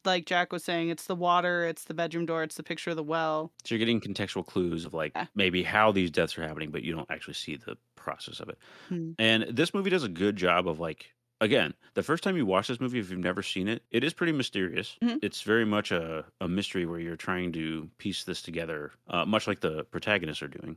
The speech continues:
Speaker 1: Yeah, you're kinda, like, solving it along with them, which is
Speaker 2: Right.
Speaker 1: fun.
Speaker 2: Right, exactly. Uh,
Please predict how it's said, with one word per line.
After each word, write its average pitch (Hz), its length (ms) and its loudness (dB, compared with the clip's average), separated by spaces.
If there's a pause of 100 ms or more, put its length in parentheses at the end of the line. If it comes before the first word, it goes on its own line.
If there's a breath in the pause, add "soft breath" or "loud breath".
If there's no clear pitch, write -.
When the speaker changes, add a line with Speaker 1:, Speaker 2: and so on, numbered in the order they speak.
Speaker 1:
Yeah, 220 260 10
you're 202 180 8
kinda, 220 200 4
like, 196 200 4
solving 175 400 2
it 170 80 2
along 156 280 4
with 147 200 -4
them, 135 260 -2
which 151 180 -4
is 135 80 -4
Speaker 2:
Right. 110 100 2
Speaker 1:
fun. 143 240 -2 (360)
Speaker 2:
Right, - 200 -8
exactly. - 400 -6
Uh, 113 60 -2